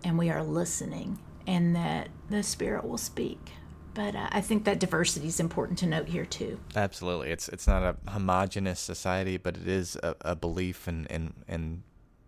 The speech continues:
Speaker 2: the Spirit, that the Spirit will move in the, in the grace and love of Jesus Christ.
Speaker 1: Mm.
Speaker 2: Our quote today is from N T Wright,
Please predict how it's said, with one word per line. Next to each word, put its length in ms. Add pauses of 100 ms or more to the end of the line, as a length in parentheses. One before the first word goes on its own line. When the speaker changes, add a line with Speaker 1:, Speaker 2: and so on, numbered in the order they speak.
Speaker 2:
the 160
Spirit, 480
that 120
the 60
Spirit 280
will 80
move 320
in 100
the, 200
in 100
the 80
grace 340
and 80
love 180
of 120
Jesus 340
Christ. 540
Speaker 1:
Mm. 180 (720)
Speaker 2:
Our 140
quote 220
today 360
is 300
from 380
N 200
T 200
Wright, 460